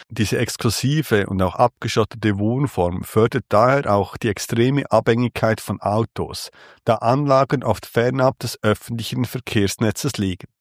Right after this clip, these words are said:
In Buenos Aires führte dies aber auch zu einem gewissen Grad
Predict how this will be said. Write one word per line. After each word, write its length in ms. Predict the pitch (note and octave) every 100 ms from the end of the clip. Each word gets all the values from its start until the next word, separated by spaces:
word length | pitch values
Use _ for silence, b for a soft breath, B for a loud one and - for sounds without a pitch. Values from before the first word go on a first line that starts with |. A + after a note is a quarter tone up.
| _ b b
In 160 | - B2+
Buenos 420 | A#2+ B2+ C3 A#2+
Aires 540 | - B2+ C#3+ G#2 F#2
führte 360 | - A#2+ A2+ A2+ -
dies 380 | C3+ D3 A#2 -
aber 300 | A#2 A2 G#2
auch 120 | G#2
zu 120 | -
einem 160 | G#2+ A2
gewissen 540 | A#2+ A#2+ D3 - D#3
Grad 460 | A#2 G#2 G#2 C3+ -